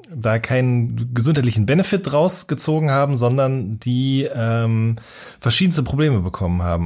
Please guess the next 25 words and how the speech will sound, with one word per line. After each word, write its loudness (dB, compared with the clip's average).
Nervenkrankheiten, 0
äh, -2
Probleme 0
mit 2
dem 2
Herzen 0
und -2
so -2
weiter 0
und -4
so -6
fort. -2
Habe 2
ich -2
zumindest 0
gelesen. 2
Ähm, 4
deswegen 0
ist 2
das 2
durchaus 2
mit 0
Vorsicht 0
zu -6
genießen. -6